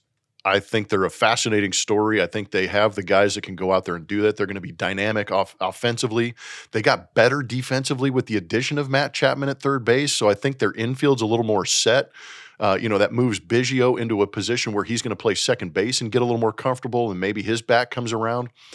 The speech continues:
Uh, Vlad Junior is gonna freak out, and I think the Toronto Blue Jays win in the American League.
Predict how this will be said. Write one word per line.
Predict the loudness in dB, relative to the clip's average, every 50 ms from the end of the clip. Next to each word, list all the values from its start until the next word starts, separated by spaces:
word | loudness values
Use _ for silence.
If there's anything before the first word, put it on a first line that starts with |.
| -20 -20 -20 -20 -14 _
Uh, | 2 2 2 2
Vlad | 2 4 4 4 4 2
Junior | 0 -2 -2 -2 -2 -4
is | -4 -2
gonna | -4 -4 -4
freak | -6 -6 -4 -2 -2 0 2
out, | 4 6 6 4 4 2 _ -18 -20 -20 -20 -20 _ _ _
and | -2 0 0 0 0 0 -2 -4 -4
I | -6 -4
think | -2 -4 -4 -4
the | -4 -8
Toronto | -4 -2 0 2 2 0
Blue | -2 -2 -4 -4
Jays | 0 0 0 0 0 -4 -6
win | -4 -2 -2 -2 -2 -4 -4
in | -6 -8
the | -6 -6
American | -4 -2 -2 -2 -2 -2 -6 -2
League. | 0 2 2 2 2 0 -2